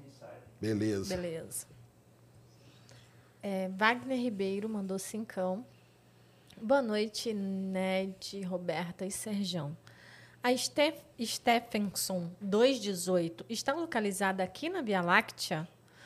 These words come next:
Speaker 3: Não tem nenhum conteúdo falando sobre isso aqui no YouTube."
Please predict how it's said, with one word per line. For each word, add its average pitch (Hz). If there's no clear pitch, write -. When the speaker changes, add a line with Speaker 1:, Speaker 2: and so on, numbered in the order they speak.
Speaker 3:
Não 294
tem 294
nenhum 285
conteúdo 262
falando 220
sobre 226
isso 214
aqui 233
no 214
YouTube." 208